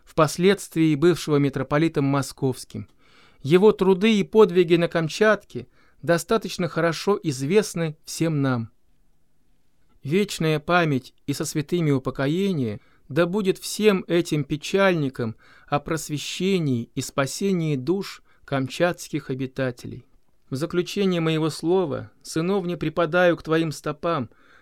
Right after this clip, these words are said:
мой священноначальник, богомудрый архипастырь и духовный отец, святитель Евсевий. Прошу твоего отеческого наставления, столь необходимого для меня, молодого и неопытного,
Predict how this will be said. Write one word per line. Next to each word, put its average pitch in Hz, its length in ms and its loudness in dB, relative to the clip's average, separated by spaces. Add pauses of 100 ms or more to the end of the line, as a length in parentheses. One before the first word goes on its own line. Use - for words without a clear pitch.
(100)
мой 170 260 -2
священноначальник, 160 1500 -2
богомудрый 165 640 0
архипастырь 151 920 -4 (320)
и 147 100 -6
духовный 143 560 0
отец, 185 460 -2 (160)
святитель 160 720 -4
Евсевий. 143 720 -6 (540)
Прошу 156 340 -2
твоего 156 440 0
отеческого 156 560 -4
наставления, 143 840 -2
столь 160 300 -2
необходимого 160 720 0
для 143 160 -4
меня, 147 440 -2 (360)
молодого 147 600 0
и 135 200 -4
неопытного, 143 840 -4